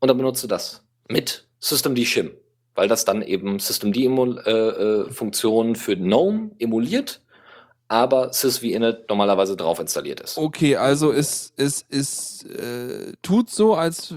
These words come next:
Speaker 2: für, für gnome gegenüber tut's so, als wär System D drauf, aber in Wirklichkeit hast du was, was völlig anderes drauf.
Speaker 1: Richtig.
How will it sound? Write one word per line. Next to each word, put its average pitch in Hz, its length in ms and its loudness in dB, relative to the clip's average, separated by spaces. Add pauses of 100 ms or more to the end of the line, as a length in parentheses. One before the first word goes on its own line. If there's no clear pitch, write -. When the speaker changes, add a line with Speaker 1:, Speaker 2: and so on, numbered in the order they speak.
Speaker 2:
für, 160 220 4
für 160 140 -8 (100)
gnome 208 300 2
gegenüber 202 320 2
tut's - 260 -2
so, 202 140 2
als 165 180 0
wär 165 140 2
System 160 320 -4
D 175 120 0
drauf, 202 360 2
aber 160 160 2
in 151 80 0
Wirklichkeit 165 340 2
hast 156 220 0
du 151 40 -2
was, 143 200 0
was 147 180 4
völlig - 300 -2
anderes 120 240 -2
drauf. 120 260 -2 (420)
Speaker 1:
Richtig. - 380 -2